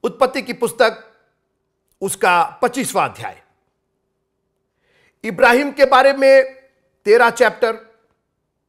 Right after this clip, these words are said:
याकूब के बारे में दस चैप्टर, मगर इसहाक के बारे में मुश्किल से दो से तीन चैप्टर। पच्चीसवें अध्याय में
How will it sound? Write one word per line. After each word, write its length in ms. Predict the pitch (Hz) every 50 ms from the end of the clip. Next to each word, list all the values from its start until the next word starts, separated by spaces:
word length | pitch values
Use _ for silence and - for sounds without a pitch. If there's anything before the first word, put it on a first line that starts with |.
| _ _ _ _ _ _ _ _ _ _ _ _ _ _ _
याकूब 560 | 139 143 226 226 220 226 - 262 269 262 - -
के 80 | 262
बारे 300 | 254 254 247 247 247 247
में 320 | 240 240 247 247 240 196 143
दस 200 | 226 226 226 -
चैप्टर, 760 | - 233 208 202 - - 220 196 190 196 - _ _ _ _ _ _ _ _ _ _ _ _ _ _ _ _ _ _ _ _ _ -
मगर 260 | 180 202 196 208 196
इसहाक 400 | 202 190 143 196 233 240 - -
के 80 | - 185
बारे 280 | 156 180 175 175 180
में 360 | 175 170 165 160 151 - - _ _ _ _ _ _ _
मुश्किल 320 | 151 185 185 - - 196 160
से 220 | - - 175 151
दो 340 | 139 - 139 131 175 175 156
से 160 | - - 160
तीन 220 | 135 - 151 127 104
चैप्टर। 340 | - 139 - - _ - - _ _ _ _ _ _ _ _ _ _ _ _ _ _ _ _ _ _ _ _ _ _ _
पच्चीसवें 440 | - 240 240 - 277 254 - 285 277
अध्याय 340 | 269 262 240 240 240 277 277
में 420 | 277 277 285 285 294 294 - -